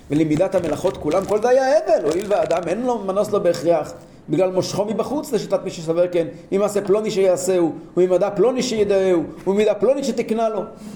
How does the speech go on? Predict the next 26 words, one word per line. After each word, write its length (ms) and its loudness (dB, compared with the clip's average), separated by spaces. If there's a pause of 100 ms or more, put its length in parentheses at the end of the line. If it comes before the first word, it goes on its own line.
והיה 280 4
העונש 340 -2
והשכר 640 0
גם 220 0 (100)
כן 360 0 (420)
עוול 280 2
גמור. 460 2 (360)
למה 140 0
נותנים 320 -4
פרסים 480 -2
לאלה 180 2
שהצטיינו? 560 -2 (240)
הרי 240 4
לא 160 2
אשמים 360 0
בזה, 280 2 (460)
הם 140 -2
לא 180 2
זכו 160 0
בזה, 280 2 (340)
הרי 300 4
הם 180 0
קיבלו 440 -2
את 100 -2
החינוך 360 0
הזה 140 0